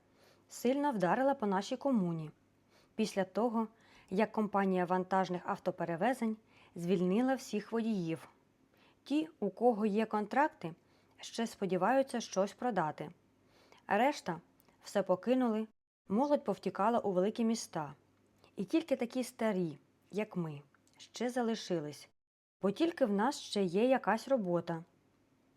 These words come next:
«Фінансова криза закінчилася»,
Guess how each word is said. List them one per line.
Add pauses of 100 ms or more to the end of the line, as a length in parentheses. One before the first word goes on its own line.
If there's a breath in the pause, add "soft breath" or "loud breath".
(420)
«Фінансова
криза
закінчилася»,